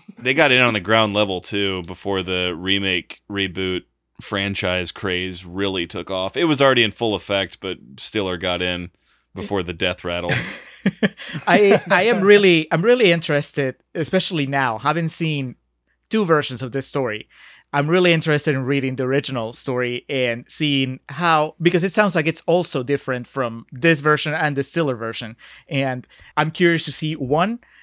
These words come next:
Speaker 3: what is it that the author found so infuriating about the adaptation? I wanna see what his version of Walter Mitty is,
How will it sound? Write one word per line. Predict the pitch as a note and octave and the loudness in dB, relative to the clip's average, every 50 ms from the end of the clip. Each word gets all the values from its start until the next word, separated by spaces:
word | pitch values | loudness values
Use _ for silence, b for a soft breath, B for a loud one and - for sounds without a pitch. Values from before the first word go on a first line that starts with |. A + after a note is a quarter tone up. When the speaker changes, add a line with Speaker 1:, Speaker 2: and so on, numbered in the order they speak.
| b b b b _ | b b b b _
Speaker 3:
what | - C3+ B2+ C#3+ D#3+ F3 | -8 -2 2 4 4 4
is | F3+ F3 E3 - D#3+ | 4 2 0 0 0
it | D3+ D3+ D3+ - - | 0 0 -2 -4 -8
that | - C3 C#3+ C3 G#2 | -4 -2 -2 -2 -2
the | B2+ B2 | -2 0
author | B2 C3+ D3 - D#3+ D3 | 0 0 0 0 -2 -2
found | C#3 - - C#3 C3+ C3+ C3+ C3+ C3+ B2 | -2 -2 -2 -2 0 0 -2 -2 -4 -6
so | - - - - - C#3+ C3+ C3 C3 B2+ B2+ B2 - - | -10 -12 -8 -4 0 0 2 2 0 -2 -4 -6 -6 -8
infuriating | C3 A#2+ - D#3+ F3 F3 D#3 D3 C#3 C3 B2+ B2 A#2+ A#2+ A#2+ - | -10 -8 -4 0 0 2 2 2 0 0 0 -2 -6 -8 -8 -8
about | C#3 B2 B2+ B2 B2 A#2 | -6 -2 -2 -2 -2 -2
the | C3+ C3 | -2 -2
adaptation? | B2+ B2 A#2+ - C#3 C3+ C3 - - A2+ G#2+ A#2+ - - b b b b b b | -2 -2 -2 -2 -2 -2 -2 -2 -4 -8 -10 -12 -14 -16 b b b b b b
I | F#3+ F3+ | 4 6
wanna | F3 G3 G3 E3+ | 6 6 4 4
see | - G3+ G3 F3+ | 2 0 0 0
what | F3+ G3 D3+ D#3+ F3+ G3+ | 0 0 2 2 2 4
his | F#3 G3+ F#3 D3+ | 4 2 2 2
version | C3+ D3+ D#3 D3 - D#3 C#3+ | 2 2 2 2 2 0 -2
of | C3 C3 | 0 0
Walter | C3+ C#3 C#3 C#3+ C3 | 0 0 0 -2 -4
Mitty | B2 C3+ C3+ B2 A2+ G2+ | -4 -4 -6 -6 -8 -10
is, | - - - - | -12 -12 -12 -14